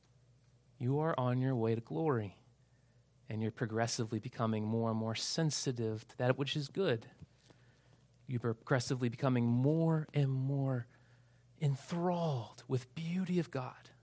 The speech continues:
You're progressively becoming more and more loving to other people, right? Everyone is on a trajectory. Everyone is progressively becoming more like their end. And we see this in Second Thessalonians. He's,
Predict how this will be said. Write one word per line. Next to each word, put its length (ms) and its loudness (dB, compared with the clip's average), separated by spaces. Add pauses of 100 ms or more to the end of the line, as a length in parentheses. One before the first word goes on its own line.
(520)
You're 100 0
progressively 800 2 (200)
becoming 380 2
more 500 2
and 140 0
more 200 2
loving 680 2 (720)
to 160 -6
other 180 -2
people, 540 -8 (920)
right? 200 -2
Everyone 560 6
is 180 6
on 160 4
a 80 6
trajectory. 760 -4 (360)
Everyone 540 4
is 100 0
progressively 1120 2
becoming 640 0
more 480 4
like 320 -2
their 260 -4
end. 360 -10 (1000)
And 140 4
we 60 6
see 240 4
this 200 6
in 60 2
Second 360 0
Thessalonians. 760 0
He's, 300 -2